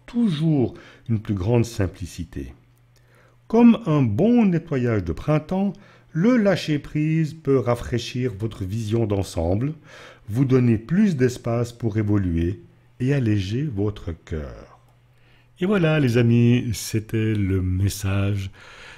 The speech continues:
du mercredi huit juin deux mille vingt et un. Petite précision, euh, si vous n'écoutez pas les messages le jour même,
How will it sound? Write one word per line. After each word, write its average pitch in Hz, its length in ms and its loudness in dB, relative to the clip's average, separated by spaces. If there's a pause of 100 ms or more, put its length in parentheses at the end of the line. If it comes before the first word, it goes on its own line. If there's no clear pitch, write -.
(160)
du 95 180 -2
mercredi 117 640 0
huit 117 440 -2
juin 127 540 -2 (220)
deux 104 220 2
mille 175 220 0
vingt 127 240 -6
et 101 80 -2
un. - 100 -10 (960)
Petite 196 360 0
précision, 107 560 -2 (400)
euh, 90 500 -6 (560)
si - 400 2
vous 190 140 2
n'écoutez 131 420 2
pas 110 220 0
les 101 100 4
messages 101 640 -2
le 82 300 -6
jour 87 280 -2
même, 156 440 0